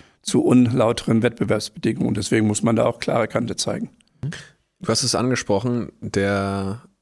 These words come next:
Speaker 2: Yuan ist, äh, definitiv unterbewertet. Ähm,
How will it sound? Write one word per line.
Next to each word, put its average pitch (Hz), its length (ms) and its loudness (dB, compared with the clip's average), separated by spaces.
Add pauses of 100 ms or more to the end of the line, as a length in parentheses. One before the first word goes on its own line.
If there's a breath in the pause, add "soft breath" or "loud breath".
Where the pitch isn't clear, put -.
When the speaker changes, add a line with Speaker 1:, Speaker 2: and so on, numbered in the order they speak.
(120)
Speaker 2:
Yuan 131 360 0
ist, - 300 0
äh, 98 340 0 (280)
definitiv 120 440 -2
unterbewertet. 135 920 -4 (100)
Ähm, 104 520 -2